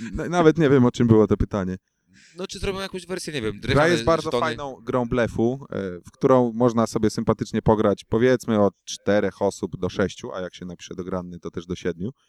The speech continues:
Speaker 1: No i moim zdaniem jest bardzo warta zakupu za te dwadzieścia pięć złotych. Zawsze się zmieści do plecaka, można ją wyciągnąć, przez pół godzinki się fajnie pobawić.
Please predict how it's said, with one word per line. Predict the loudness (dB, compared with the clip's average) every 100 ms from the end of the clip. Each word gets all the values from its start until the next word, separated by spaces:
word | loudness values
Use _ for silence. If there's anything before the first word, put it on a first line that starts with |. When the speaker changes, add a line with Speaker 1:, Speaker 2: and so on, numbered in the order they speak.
| _ _ _ -6
Speaker 1:
No | -4
i |
moim | -2 -4
zdaniem | -4 -6 -6
jest | -4
bardzo | -2 0 2
warta | 2 2 -2
zakupu | -4 -4 -2
za | -2
te | -4 -4
dwadzieścia | -6 -6 -8
pięć | -10 -8
złotych. | -10 -10 -12
Zawsze | -10 -8
się | -8
zmieści | -6 -6 -6
do | -8
plecaka, | -6 -6 -4 -4
można | -6 -6
ją | -8
wyciągnąć, | -6 -8 -6 -8 -10
przez | -12
pół | -8 -4
godzinki | -4 -6 -20
się | -16
fajnie | -10 -8 -8
pobawić. | -6 -4 -6 -8